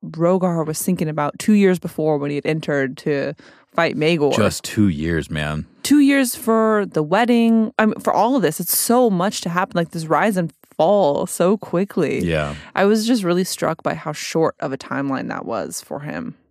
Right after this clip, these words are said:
Speaker 2: And he didn't even get to inherit a throne that had a bunch of extra money to do a bunch of cool stuff.
Speaker 1: Right. He
Speaker 2: It was
Speaker 1: didn't even get the dragon pit.
Speaker 2: Yeah.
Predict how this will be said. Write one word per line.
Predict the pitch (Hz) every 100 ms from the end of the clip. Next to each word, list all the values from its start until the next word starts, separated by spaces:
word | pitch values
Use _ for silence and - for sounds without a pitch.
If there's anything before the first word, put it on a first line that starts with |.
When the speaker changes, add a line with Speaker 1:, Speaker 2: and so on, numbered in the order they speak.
| _
Speaker 2:
And | 104
he | 110
didn't | 120 107
even | 95 90
get | 87
to | - 80
inherit | 78 71 80 78 73 76
a |
throne | 76 82 80 78
that | 69
had | 78
a | 71
bunch | 78 71
of |
extra | 71 - 73
money | 71 71 71
to | 73
do | 73
a |
bunch | - 69 67
of |
cool | - 73
stuff. | - 71 69 -
Speaker 1:
Right. | - 139
He | 180
Speaker 2:
It |
was | 196 233
Speaker 1:
didn't |
even | 247
get | 247
the |
dragon | 247 254 240 226
pit. | 208 87 - _ _ -
Speaker 2:
Yeah. | 80 80